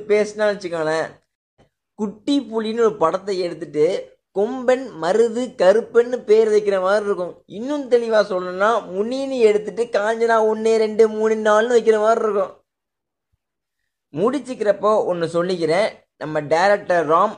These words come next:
அவர் சொன்னது தான், யாரையும் ஜட்ஜ் பண்ணாதீங்க, ஆனா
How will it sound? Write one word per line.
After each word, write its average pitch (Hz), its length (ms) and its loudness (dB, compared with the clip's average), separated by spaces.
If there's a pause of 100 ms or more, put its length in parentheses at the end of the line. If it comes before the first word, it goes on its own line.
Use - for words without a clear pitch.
(140)
அவர் 160 200 -2
சொன்னது 156 400 -4
தான், 127 180 -4 (1080)
யாரையும் 247 680 -2
ஜட்ஜ் 170 300 -4
பண்ணாதீங்க, 156 480 -4 (320)
ஆனா 202 180 -2